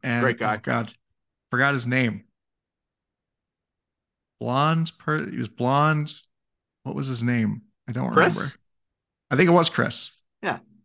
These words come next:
Speaker 1: Yeah.
Speaker 2: Yeah, we like, we like, we like Chris. We like Jared. Good people.
Speaker 1: Sorry, Chris, for, for forgetting your name,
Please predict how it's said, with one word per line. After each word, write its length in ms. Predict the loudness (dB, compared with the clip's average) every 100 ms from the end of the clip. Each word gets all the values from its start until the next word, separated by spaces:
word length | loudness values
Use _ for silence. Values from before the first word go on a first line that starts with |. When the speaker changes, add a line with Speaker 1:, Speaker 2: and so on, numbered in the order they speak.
| _ _ _ _ _ _ -6
Speaker 1:
Yeah. 220 | -4 -4 -8 _ _ _ _ _ _ _ _ _ _ _ _ _ _ _ -4
Speaker 2:
Yeah, 80 | 0
we 80 | 2
like, 200 | 0 0
we 80 | 2
like, 180 | 2 0
we 80 | 0
like 180 | 0 -2
Chris. 300 | -10 -12 -8
We 80 |
like 140 | -6 -6
Jared. 220 | -10 -14 _ _ -4
Good 100 | -2
people. 360 | -2 -4 -12 _ _ _ _ _ _
Speaker 1:
Sorry, 300 | -2 0 0
Chris, 300 | -2 -4 -4
for, 320 | -4 -10 -10
for 240 | -6 -4 -4
forgetting 340 | -2 -4 -4
your 100 | -4
name, 180 | -6 -8